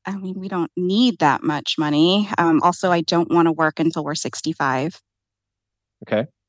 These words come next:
Speaker 2: Wanna, wanna play it out a little bit shorter?
Speaker 1: Sure.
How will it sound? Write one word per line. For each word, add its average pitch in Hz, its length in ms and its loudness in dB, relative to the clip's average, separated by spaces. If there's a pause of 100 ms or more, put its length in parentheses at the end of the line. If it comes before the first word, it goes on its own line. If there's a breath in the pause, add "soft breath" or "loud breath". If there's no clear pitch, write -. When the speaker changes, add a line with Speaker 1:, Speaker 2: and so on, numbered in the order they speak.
(840)
Speaker 2:
Wanna, 101 280 -2 (180)
wanna 107 220 0
play 107 180 -2
it 104 60 0
out 113 260 2 (380)
a - 20 -10
little 107 140 0
bit 104 200 -2
shorter? 127 460 2 (1120)
Speaker 1:
Sure. 196 480 -10